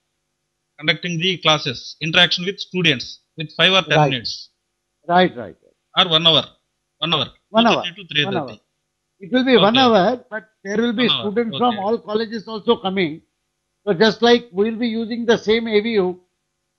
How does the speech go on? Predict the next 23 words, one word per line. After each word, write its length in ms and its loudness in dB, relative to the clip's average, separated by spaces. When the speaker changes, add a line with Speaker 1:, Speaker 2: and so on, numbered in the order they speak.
Speaker 2:
so 80 0
if 220 2
there 140 2
is 100 -2
a 80 4
hand 320 -2
raise 240 4
from 260 -4
your 120 -2
college, 400 0
some 220 -6
student 260 -4
wants 220 -6
to 80 -4
ask 260 -2
a 60 -6
doubt, 420 0
we 120 8
will 140 4
go 180 4
to 140 0
that 280 2
college 400 0